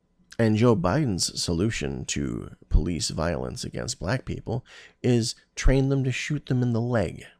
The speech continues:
instead of the heart. That's exactly the kind of thing that these protests are about. Train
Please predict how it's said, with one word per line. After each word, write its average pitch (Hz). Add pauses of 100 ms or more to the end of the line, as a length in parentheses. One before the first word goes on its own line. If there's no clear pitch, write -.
(1600)
instead 101
of 95
the 101
heart. - (4000)
That's 123
exactly 107 (100)
the -
kind 76
of -
thing 50 (1600)
that 104
these -
protests 98
are 90
about. 90 (1500)
Train 180